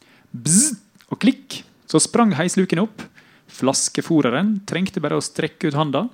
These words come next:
ta fliken, stikke den inn og glatte den til. Og før den fora flaska hadde rukket å bevege seg utenfor rekkevidde på det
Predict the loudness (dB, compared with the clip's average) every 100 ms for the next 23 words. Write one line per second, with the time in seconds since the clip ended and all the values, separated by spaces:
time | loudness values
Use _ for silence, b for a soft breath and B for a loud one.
0 | _ -20 -4 0 0 -2 -2 -2 -4 -6
1 | _ _ -12 -2 -2 0 0 2 0 -4
2 | _ -8 -2 0 0 0 -2 -2 -6 -8
3 | _ -20 B B B B B B B 2
4 | 4 4 2 -6 -6 2 2 2 -2 -4
5 | -2 -2 -2 -2 -4 -2 -2 0 -2 -4
6 | -4 -4 -4 -4 -4 -4 -6 -4 -4 -4